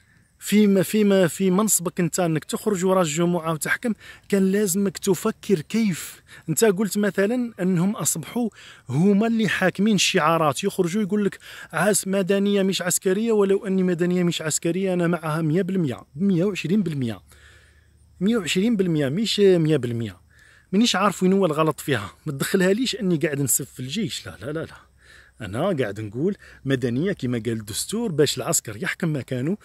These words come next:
والمدني، المدني هو اللي يدير السياسات. سبحان الله، لان يقولوا لنا: "اعطيونا اسم سيدي، شكون اللي يدير قايد؟" مانيش حنا اللي نعينوه، حنا نختاروا اللي يمثلنا باش يعينوه، ها هو الفرق. اذا ما تخرجوناش ال-،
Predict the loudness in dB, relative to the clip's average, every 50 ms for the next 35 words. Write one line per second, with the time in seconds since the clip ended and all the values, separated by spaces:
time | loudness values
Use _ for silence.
0 | -14 -20 -20 -20 -12 -4 0 0 2 4 4 4 6 6 6 6 6 4 2 2
1 | 0 -4 -14 -12 -6 -2 2 2 2 4 4 4 4 4 2 2 0 0 0 0
2 | 2 4 2 2 2 0 -2 -2 -2 -2 -2 0 -2 -2 -2 -2 -4 -4 -2 -2
3 | -2 -2 -2 -4 -4 -8 -10 -10 -10 -12 -10 -10 -8 -8 -8 -8 -6 -4 -4 -4
4 | -4 -6 -10 -20 -20 -14 -6 0 2 2 4 4 2 2 2 2 2 2 2 2
5 | 2 0 -2 -2 -2 -2 -2 -2 -2 -4 -4 -4 -4 -4 -2 -2 -2 -4 -4 -4
6 | -4 -4 -4 -4 -4 -4 -4 -4 -4 -2 -2 -4 -4 -4 -2 -2 -2 0 2 2
7 | 2 2 2 2 2 0 0 0 0 0 0 0 0 0 -2 0 2 2 2 4
8 | 4 4 4 4 2 0 -2 -8 -20 -18 -10 -6 -2 0 0 2 2 2 2 0
9 | 0 -2 -2 -2 0 0 2 2 2 2 2 2 2 0 0 0 -2 -4 -4 -4
10 | -2 -2 0 0 0 -2 -2 -4 -6 -10 -16 -20 -20 -12 -4 0 0 2 2 0
11 | -2 -2 0 2 2 4 4 6 6 6 6 6 4 4 0 -6 -10 -6 -2 0
12 | 2 2 4 2 2 0 0 -2 -2 -2 -4 -4 _ _ -20 -20 -20 _ -20 -20
13 | -20 -20 -20 -20 -14 -6 -4 -2 0 2 2 2 2 2 0 -2 -2 -4 -2 0
14 | 0 2 2 2 2 0 0 -2 0 2 4 6 6 6 6 6 6 6 6 4